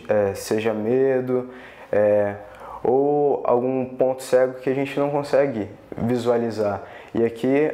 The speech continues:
é, estando sob supervisão, a gente pode estar, é, é, se transformando e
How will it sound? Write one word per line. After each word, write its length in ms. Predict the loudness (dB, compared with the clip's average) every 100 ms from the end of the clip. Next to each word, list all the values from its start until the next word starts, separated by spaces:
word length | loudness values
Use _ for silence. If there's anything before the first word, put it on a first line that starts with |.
| -6 -4
é, 400 | 2 4 4 0 -4
estando 420 | -10 -4 -2 -2
sob 300 | -2 -2 -2
supervisão, 1080 | -4 -4 -2 0 0 0 2 2 2 -2 -6 -16 -18 -20 -6
a 80 | -4
gente 220 | -2 -2
pode 280 | 0 0 0
estar, 540 | 0 2 2 0 -6 -4
é, 460 | 0 4 4 4 0
é, 100 | -4
se 180 | -4 -4
transformando 920 | 0 0 0 0 0 2 0 0 -4 -2
e 220 | 0 0